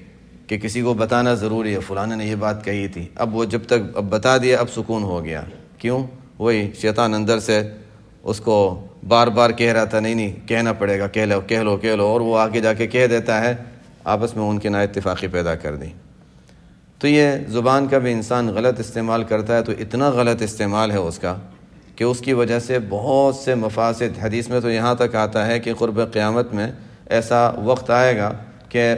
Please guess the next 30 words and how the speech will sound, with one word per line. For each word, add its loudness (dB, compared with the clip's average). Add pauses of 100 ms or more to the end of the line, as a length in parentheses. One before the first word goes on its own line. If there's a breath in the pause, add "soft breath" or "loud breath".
اس -4
وقت 0
زبان 0
کا 2
چلانا، 2
ویسے 0
تو -2
عام 2
حالات 2
میں 2
بھی -2
بہت 2
سی -2
مرتبہ 2
ہوتا 2
ہے، 2
لیکن -2
بعد 2
کے -2
جیسے -2
فتنے -2
بڑھتے 2
رہتے 0
ہیں، -2 (320 loud breath)
فرمایا 0
کہ 0 (160)
زبان 0 (240)
ہتھیار 0
سے 0
زیادہ 4